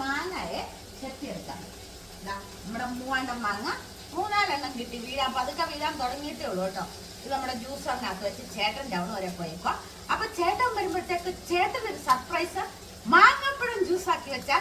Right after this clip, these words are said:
ചേട്ടനും എനിക്കും, ചേട്ടനെ പഴി പറഞ്ഞ് എനിക്ക് ആദ്യം കുടിക്കാം, എന്നിട്ട് ചേട്ടനും കുടിക്കാം. എന്ത് നല്ല ഭാര്യ, ഉത്തമമായ ഭാര്യമാർ ഇങ്ങനെ അല്ലേ?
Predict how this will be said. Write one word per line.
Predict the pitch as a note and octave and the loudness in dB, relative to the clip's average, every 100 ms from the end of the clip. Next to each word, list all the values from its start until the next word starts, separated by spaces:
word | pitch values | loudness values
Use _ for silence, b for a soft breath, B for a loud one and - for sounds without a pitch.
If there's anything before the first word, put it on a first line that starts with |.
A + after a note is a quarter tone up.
| - | 4
ചേട്ടനും | B3+ C#4 E4+ F#4+ - G#3+ | 2 2 0 -4 -2 -6
എനിക്കും, | B3 A3+ - - - | -6 -8 -12 -12 0
ചേട്ടനെ | A3+ C#4+ E4+ F4 | 0 2 2 2
പഴി | C#4 C4+ B3+ | 0 -2 -2
പറഞ്ഞ് | D4 A4 - | -2 -4 -4
എനിക്ക് | A3+ A3+ G#3 | -6 -2 0
ആദ്യം | A3 C4 C4+ | 0 -4 -4
കുടിക്കാം, | F3 F3+ G3+ - - - F#3 | -4 -2 -4 -4 -10 -10 -4
എന്നിട്ട് | A#3 A3 D4 F#3+ | -4 -4 -8 -6
ചേട്ടനും | F3 E3+ F3+ F3+ | -6 -4 -4 -4
കുടിക്കാം. | - - - - - - E4 | -6 -12 -12 -14 -14 -8 -4
എന്ത് | G4 G#4+ G#4 | -2 -2 0
നല്ല | F#4 C4+ - | 0 0 -2
ഭാര്യ, | - F3 A#3 C4+ B3 - - E4 | 0 0 0 -2 -6 -8 -6 -4
ഉത്തമമായ | F#4+ - C5 B4 A#4 G4+ F#4+ D#4+ C4+ - | -4 -2 0 2 2 2 2 2 2 2
ഭാര്യമാർ | C#4+ B3 D4 D4+ C#4 G3 | 2 2 0 0 -2 -4
ഇങ്ങനെ | A3+ F3 F3 | -6 -4 -4
അല്ലേ? | - | -6